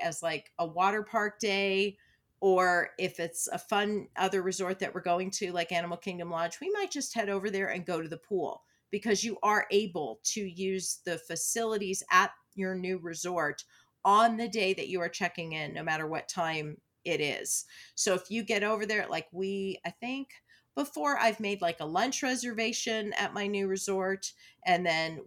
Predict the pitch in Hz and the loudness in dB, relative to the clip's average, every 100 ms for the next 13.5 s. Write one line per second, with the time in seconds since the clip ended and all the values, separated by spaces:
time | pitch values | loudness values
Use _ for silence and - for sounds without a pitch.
0 | 175 170 165 165 165 - 180 - - 269 | -6 -4 -4 -4 -4 -4 -6 -8 -10 -4
1 | 269 - 202 190 170 156 151 - 160 - | -2 2 2 2 0 -2 -4 -2 -2 -2
2 | 156 - 156 151 156 147 151 156 147 147 | -8 -6 -4 -4 -6 -6 -4 -4 -4 -2
3 | 143 - 147 269 269 - - - - 180 | -2 -4 -2 0 0 0 -4 -4 -2 -2
4 | 175 156 160 151 - - - 160 147 139 | -2 -2 0 0 -2 -10 -6 -8 -6 -6
5 | 143 143 156 151 - 139 131 92 - _ | -8 -10 -8 -6 -2 -2 -2 -6 -10 _
6 | - - _ - 220 226 226 208 - 208 | -20 -20 _ -2 2 2 0 -2 0 0
7 | 196 190 185 175 180 190 196 - 190 185 | 0 -2 -4 -8 -4 -2 -2 -2 -2 0
8 | 185 185 185 165 175 190 196 190 160 143 | -2 -4 -8 -6 -6 -6 -6 -2 -2 -2
9 | 160 160 160 165 202 214 165 - - - | -8 -10 -10 -4 -2 -2 -2 -4 -4 -6
10 | 101 156 - 160 160 165 175 185 190 196 | -8 -4 -4 -6 -8 -4 -2 0 -2 -2
11 | 208 185 - 170 123 - - - - _ | -2 -4 0 2 2 0 -14 -20 -20 _
12 | 156 - 196 208 208 202 196 190 185 - | -8 -4 -2 0 0 0 2 0 -2 -4
13 | 185 185 185 - | 0 0 0 -4